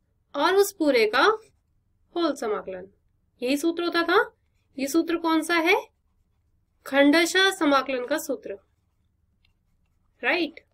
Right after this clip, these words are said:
याद आ रहा है आपको? तो यही सूत्र हम यहाँ पे लगा के देखते हैं, क्योंकि दो फलन हमारे पास है, इसको हम एफ एक्स बोल सकते हैं और इसको हम जी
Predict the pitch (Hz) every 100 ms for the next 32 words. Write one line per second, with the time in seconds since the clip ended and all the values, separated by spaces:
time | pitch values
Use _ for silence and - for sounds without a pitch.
0 | _ _ 233 240 254 247 349 403 392 269
1 | 214 - _ _ _ _ _ _ _ _
2 | 359 311 339 392 427 427 427 415 415 381
3 | 349 339 359 302 277 269 339 285 277 -
4 | 302 349 320 294 330 240 302 349 359 339
5 | 381 370 320 285 262 254 226 220 254 302
6 | 311 247 - 277 277 277 220 247 277 -
7 | 277 262 262 262 277 269 262 226 - 240
8 | 247 226